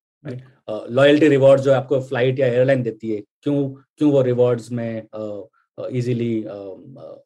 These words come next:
ओन नहीं कर सकता? तो ये सारी चीज़ें, अ, I think आएंगी। अ, टाइम लगेगा थोड़ा सा, अ, और थोड़ा अनसर्टेनिटी रहेगा। अ, ऐसे, जैसा मैंने कहा कि ये तो मल्टीपल प्लेयर वाला गेम है। अ, गवर्नमेंट्स भी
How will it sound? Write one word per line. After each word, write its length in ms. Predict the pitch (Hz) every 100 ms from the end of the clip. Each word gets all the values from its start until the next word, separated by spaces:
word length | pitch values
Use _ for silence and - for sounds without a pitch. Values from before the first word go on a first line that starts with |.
| -
ओन 180 | 143 139
नहीं 140 | 120
कर 100 | 113
सकता? 380 | - 101 - 95 _ _ _ _ _
तो 60 | 143
ये 120 | 165
सारी 220 | 170 175
चीज़ें, 420 | 160 156 160 147
अ, 340 | 147 123 123 127
I 40 |
think 220 | 131 151 147
आएंगी। 300 | 123 147 180
अ, 560 | 190 - 143 139 135 131 - _ -
टाइम 160 | 147
लगेगा 400 | 196 180 180 190 _ _ _ -
थोड़ा 140 | 131
सा, 300 | 131 143 139 139 135 131
अ, 40 | 127 120 120 - -
और 100 | 160
थोड़ा 120 | 196
अनसर्टेनिटी 480 | 165 165 175 185 185
रहेगा। 420 | 170 135 147 139 _
अ, 200 | 120 117 - _ -
ऐसे, 120 | 131
जैसा 240 | 143 139 156
मैंने 180 | 151
कहा 200 | 151 147
कि 140 | 147 143
ये 100 | 135
तो 120 | 131
मल्टीपल 460 | 127 123 135 139 135
प्लेयर 300 | 131 127 127
वाला 160 | 127
गेम 280 | 123 120 120
है। 240 | 120 131 - _ _ _ 117
अ, 160 | 107
गवर्नमेंट्स 480 | 101 120 127 139 135
भी 120 | 135